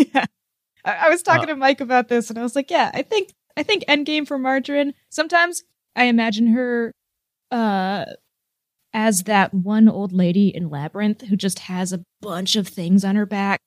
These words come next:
Speaker 1: She's just
Speaker 2: Mm-hmm.
Speaker 1: carrying trash. She's the t-, the trash lady from Labyrinth." Um,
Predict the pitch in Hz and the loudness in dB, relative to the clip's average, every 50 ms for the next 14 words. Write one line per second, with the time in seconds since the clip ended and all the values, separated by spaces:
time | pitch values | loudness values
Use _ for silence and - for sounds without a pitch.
0 | _ _ _ - - 226 185 - 220 127 123 127 - 190 214 208 202 202 208 214 | _ _ _ -8 -4 -4 -2 0 0 0 -2 -2 -4 -4 -2 -2 -2 -2 -2 -2
1 | 202 202 196 190 185 185 180 175 - _ _ _ _ _ _ _ _ _ _ _ | -2 0 0 0 0 0 0 -2 -6 _ _ _ _ _ _ _ _ _ _ _
2 | _ _ - - - 208 196 165 175 170 185 - - - - - 208 202 - _ | _ _ -20 -16 -10 -8 -6 -6 -6 -4 -4 -4 -4 -4 -6 -8 -8 -8 -10 _
3 | _ 240 240 233 - - _ - 247 233 226 - - 277 254 254 247 - - 214 | _ -2 -2 -2 -4 -10 _ -6 -6 -6 -6 -6 -6 -4 -4 -2 -2 -4 -6 -6
4 | 196 185 196 202 202 - 214 202 208 214 214 202 190 190 190 185 208 - _ _ | -6 -6 -4 -6 -6 -6 -6 -6 -4 -4 -4 -4 -6 -6 -8 -10 -10 -14 _ _
5 | _ _ _ _ _ _ - 180 190 180 170 156 160 156 160 | _ _ _ _ _ _ -6 -4 -4 -2 -4 -4 -8 -12 -14